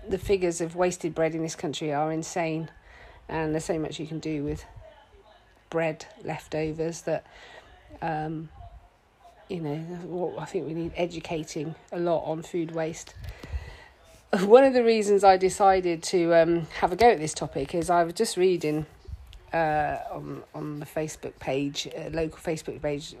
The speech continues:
which is a Food Revolution, uh, page. And in, um, a, a, a largest town near to us, they have a,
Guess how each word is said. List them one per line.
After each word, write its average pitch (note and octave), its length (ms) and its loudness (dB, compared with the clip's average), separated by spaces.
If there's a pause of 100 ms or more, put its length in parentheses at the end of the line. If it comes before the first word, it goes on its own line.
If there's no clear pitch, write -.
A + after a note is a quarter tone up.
which D#3+ 220 -10
is D#3+ 140 -6
a D3+ 160 0
Food G#3+ 340 -4
Revolution, D3+ 800 -4 (1040)
uh, - 800 -10
page. - 400 -8 (1500)
And G3+ 160 8
in, G3+ 320 8
um, F3 580 2
a, E3 160 -4 (160)
a, - 540 -4 (140)
a D#3+ 80 -2
largest F3 500 8
town D3+ 300 4
near D3+ 160 2
to D3 180 -4
us, D3 180 0
they D#3+ 200 -2
have D#3 220 -2
a, D#3 200 2